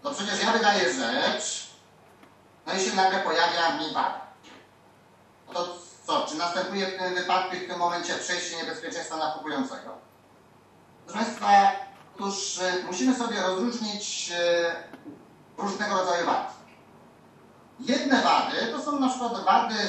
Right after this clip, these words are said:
zewnętrzne, które potwierdzić zawsze na piśmie wszystkie postanowienia zawartej umowy.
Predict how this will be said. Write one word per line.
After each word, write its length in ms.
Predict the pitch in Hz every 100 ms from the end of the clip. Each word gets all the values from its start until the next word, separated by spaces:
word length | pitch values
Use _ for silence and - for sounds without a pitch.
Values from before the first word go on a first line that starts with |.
| 175
zewnętrzne, 960 | 175 - - 269 - - - 262 - -
które 560 | 262 269 254 247 233 233 _ _ _ - 214 233 233 -
potwierdzić 800 | 214 - 233 233 233 196 190 196
zawsze 460 | 190 196 - 262
na 180 | 240 -
piśmie 720 | - 277 - - - 165 196
wszystkie 420 | - 277 - 285
postanowienia 680 | 240 240 - 196 196 226 233
zawartej 400 | 190 208 208 202
umowy. 380 | 214 208 254